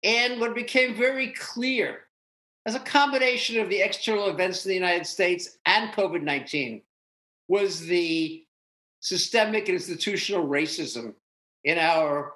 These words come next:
provision of care, something that as doctors, I don't think we acknowledged before that. We told ourselves we treat every patient the same, and yet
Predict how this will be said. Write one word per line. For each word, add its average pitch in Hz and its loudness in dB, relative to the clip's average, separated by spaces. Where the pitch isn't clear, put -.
provision 170 0
of 156 -4
care, 151 0
something 262 -2
that 240 2
as 226 0
doctors, 196 2
I - 0
don't 269 0
think 254 0
we 240 -2
acknowledged 185 0
before 190 -2
that. 165 0
We 226 -4
told 277 2
ourselves 247 0
we 269 2
treat 311 0
every 277 2
patient 269 0
the 240 -8
same, 269 2
and 240 -6
yet 269 0